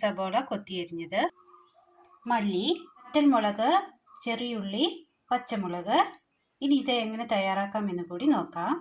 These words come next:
അടുപ്പത്തൊരു പാൻ വെച്ച് കൊടുത്ത് അതിലേക്ക് ഒരു സ്പൂൺ മല്ലി ഇട്ട് കൊടുക്കാം. രണ്ട് വറ്റൽമുളക്,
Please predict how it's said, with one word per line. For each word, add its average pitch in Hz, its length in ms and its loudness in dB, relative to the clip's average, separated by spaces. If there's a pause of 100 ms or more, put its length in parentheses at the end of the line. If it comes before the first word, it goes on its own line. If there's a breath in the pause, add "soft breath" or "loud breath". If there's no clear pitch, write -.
(760)
അടുപ്പത്തൊരു 262 500 -2
പാൻ 220 160 0 (100)
വെച്ച് 220 220 -6
കൊടുത്ത് 196 320 -4 (240)
അതിലേക്ക് 208 520 -2 (500)
ഒരു 247 260 -4
സ്പൂൺ 220 220 -4 (120)
മല്ലി 196 280 4 (140)
ഇട്ട് - 220 -10
കൊടുക്കാം. 196 380 0 (1200)
രണ്ട് 262 300 2
വറ്റൽമുളക്, 208 680 0